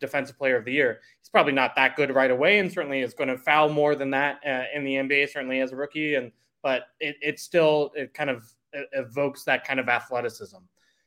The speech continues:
Um, and then the three-point shot is there, right? Like, he shot thirty-nine percent from three and, and looked good doing it. You know, obviously it's a smaller college sample, but love, uh, the, the form. I love that he's shooting over tough closeouts.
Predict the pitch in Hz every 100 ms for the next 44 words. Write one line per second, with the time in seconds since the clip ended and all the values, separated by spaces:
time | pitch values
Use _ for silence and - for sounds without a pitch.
0 | _ 147 139 139 139 180 220 233 226 247
1 | 247 262 254 262 254 226 - 180 226 131
2 | 139 190 190 190 190 202 220 214 208 202
3 | 202 196 208 202 190 190 202 185 165 165
4 | 160 156 151 147 139 127 147 185 - _
5 | _ - 165 175 165 156 151 110 101 135
6 | 143 151 160 160 165 156 - _ _ _
7 | _ 143 135 147 - 156 165 175 170 160
8 | 160 165 - 151 151 160 151 147 135 123
9 | - _ _ _ _ 151 160 180 185 170
10 | - - 156 143 139 135 135 151 156 147
11 | - 156 160 160 135 139 156 151 151 143
12 | 135 - 170 160 147 139 135 165 151 -
13 | 143 147 143 147 143